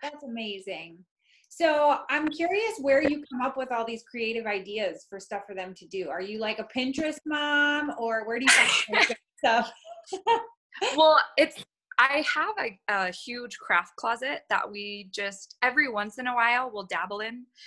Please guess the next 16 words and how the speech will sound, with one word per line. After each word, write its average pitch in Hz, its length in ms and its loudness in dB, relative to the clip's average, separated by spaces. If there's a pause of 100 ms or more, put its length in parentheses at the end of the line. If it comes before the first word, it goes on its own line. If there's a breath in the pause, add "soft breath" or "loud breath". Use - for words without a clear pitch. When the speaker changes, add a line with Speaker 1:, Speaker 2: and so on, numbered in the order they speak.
(140)
Speaker 2:
because 208 340 2
Speaker 1:
Yeah. - 60 -6 (100)
Speaker 2:
I 220 80 4
am 247 140 -10
obsessed 208 300 -8 (320)
with 196 180 -12
the 190 80 -6 (100)
Target 196 400 2
section 233 540 -2
where 202 140 -2
there's, 185 200 -2
like, 170 180 -4 (100)
five 180 320 0
dollar, 180 500 -6
three 190 200 -6
dollar. 190 640 0